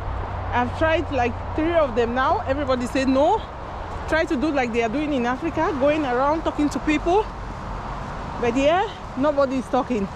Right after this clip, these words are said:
Nobody wants to say anything. So let's see if I'm going to be lucky at the end. Let's see if I'm going to be lucky on the road. So I choose to walk this way. This is the direction I'm taking now.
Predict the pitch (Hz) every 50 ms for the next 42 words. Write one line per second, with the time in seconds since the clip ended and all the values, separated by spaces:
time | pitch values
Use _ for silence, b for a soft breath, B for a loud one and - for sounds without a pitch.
0 | - - - - - - - - - - - - - 254 285 285 277 269 269 262
1 | 247 240 233 240 214 - 254 233 233 226 233 214 - 294 214 208 202 - - -
2 | - - - - - - - - - - - - - - - - - - - -
3 | - - - 233 226 214 196 - - - - 254 277 320 - - 302 285 277 -
4 | 277 240 226 220 214 254 262 247 233 233 190 208 202 226 233 233 - 233 196 185
5 | 175 180 180 180 175 175 - - - - - - - - - - - - - -
6 | - - - - - - - - - - - - - 269 269 269 - - 285 269
7 | 240 226 220 202 214 220 220 - 220 185 202 202 208 220 - 220 185 175 185 175
8 | 170 185 185 185 - - - - - - - - - - - - - - - -
9 | - 269 269 254 - - 294 294 269 - - 240 220 233 240 247 247 220 208 233
10 | - - 226 220 214 214 214 185 - - - - - - - - - - - -
11 | - - - - - - - - 254 233 262 214 180 214 202 185 202 202 196 220
12 | 240 - 254 240 233 190 185 196 - 202 190 - 190 180 185 175 180